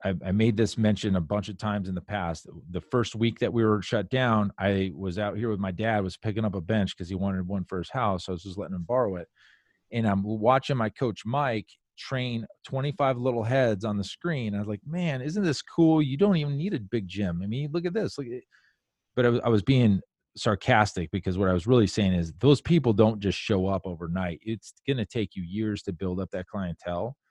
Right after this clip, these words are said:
um, and to go head to head against the Pelotons of the world that are doing this as their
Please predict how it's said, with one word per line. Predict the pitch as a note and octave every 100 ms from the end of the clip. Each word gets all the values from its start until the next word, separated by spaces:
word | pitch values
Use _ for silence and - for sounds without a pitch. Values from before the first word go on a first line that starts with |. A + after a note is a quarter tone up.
| _ _ _ _ -
um, | F#2 F2 F#2
and | F#2
to | F2+
go | A2+ A#2
head | F#2+ B2 G#2+
to |
head | F2+ G2+ G#2
against | G2+ G2 -
the | -
Pelotons | G#2 G2+ F#2 G#2 G2+
of | G2+
the | F#2+ G#2
world | G#2 G#2
that | F#2+ F2+ F#2+
are | E2+ D2+
doing | F#2+ G2+
this | G2+ G2 - - _
as | F2 F2 F2
their | F2+